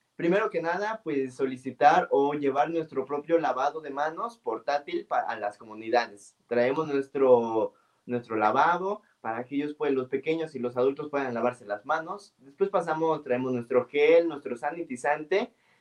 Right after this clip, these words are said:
De cada uno de los libros es, este, cuando llega o regresa a nosotros después del préstamo, lo sanitizamos y lo dejamos cierto tiempo en cuarentena para que el virus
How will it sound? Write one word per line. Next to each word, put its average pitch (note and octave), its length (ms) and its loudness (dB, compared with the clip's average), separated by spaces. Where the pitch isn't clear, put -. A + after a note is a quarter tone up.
De B2+ 360 4
cada F3+ 280 6
uno F#3 200 -4
de E3 120 0
los C#3 120 -4
libros D#3 460 -6
es, D#3 480 -2
este, B2 400 -2
cuando A#2 720 2
llega E3+ 420 4
o C3 80 -6
regresa C3+ 380 -10
a D3 60 -10
nosotros C#3+ 560 -6
después C3+ 260 0
del D3 120 -4
préstamo, C#3 540 -2
lo C3 600 4
sanitizamos B2+ 800 -2
y D3+ 40 -8
lo C3 140 2
dejamos C#3 520 -2
cierto C#3 260 -2
tiempo C#3+ 240 -2
en D#3 80 -6
cuarentena E3+ 520 0
para C3+ 280 -2
que A#2+ 280 2
el A#2+ 120 0
virus C3 420 -2